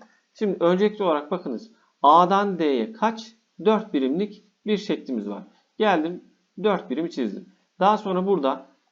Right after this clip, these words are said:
D'den C'ye yine dört birimlik var. A'dan B'ye iki birimlik var. Ve daha sonra da bunları birleştirdim. Olayı bitirdim. Buraya da ben E, F, G ve H diyeyim.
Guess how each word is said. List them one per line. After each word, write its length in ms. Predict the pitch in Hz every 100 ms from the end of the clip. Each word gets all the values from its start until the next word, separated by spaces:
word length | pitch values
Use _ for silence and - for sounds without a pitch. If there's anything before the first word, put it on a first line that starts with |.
| 131
D'den 520 | 127 170 185 196 196
C'ye 300 | 170 156 143
yine 260 | 170 175 156
dört 300 | 165 170 151
birimlik 420 | 131 110 107 117
var. 280 | 123 165 - _ _
A'dan 560 | 165 165 165 160 139 123
B'ye 320 | 113 107 101 - _ _
iki 240 | 113 - 139
birimlik 440 | 156 170 170 175
var. 200 | 170 175 - _ -
Ve 100 | 214
daha 180 | 208 175
sonra 260 | - 143 135
da 100 | 160
bunları 320 | 160 135 135
birleştirdim. 760 | 147 123 - 127 135 190 190 _ _
Olayı 340 | 185 131 156 156
bitirdim. 420 | - 107 - -
Buraya 300 | 147 208 214
da 100 | 175
ben 220 | 135 147 -
E, 360 | 160 185 185 190 - _ _ _ _ _ -
F, 400 | 180 180 180 180 - _ _ - 117 110
G 420 | 139 170 190 190 - _ _ 151
ve 120 | 170
H 340 | 170 165 156
diyeyim. 340 | 117 104 95